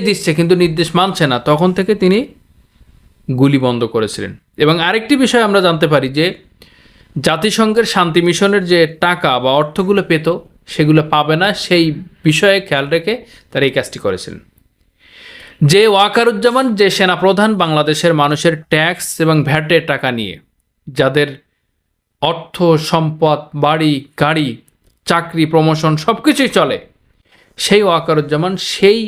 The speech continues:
বাংলাদেশের মানুষের বুকে গুলি চালিয়েছিলেন, তাহলে তিনি মানুষ হলো কী করে?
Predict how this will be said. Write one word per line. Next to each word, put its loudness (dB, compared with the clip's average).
বাংলাদেশের -2
মানুষের 0
বুকে -8
গুলি -2
চালিয়েছিলেন, -4
তাহলে -2
তিনি 0
মানুষ 2
হলো 0
কী -18
করে? -10